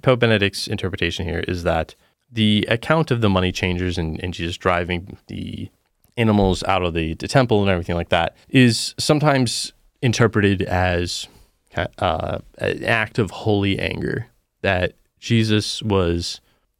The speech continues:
driving people out as if, you know, someone's selling devotionals.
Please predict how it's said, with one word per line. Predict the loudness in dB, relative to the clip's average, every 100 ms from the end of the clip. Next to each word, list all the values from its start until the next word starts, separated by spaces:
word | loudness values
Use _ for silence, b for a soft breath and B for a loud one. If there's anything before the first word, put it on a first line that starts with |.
| -4
driving | 2 2 2 2
people | 2 2 4
out | 4 2
as | 0 0
if, | -2 -4
you | -6
know, | -6
someone's | 0 2 2 0
selling | 0 0 0 0
devotionals. | 0 2 2 0 -2 -4 -6 -10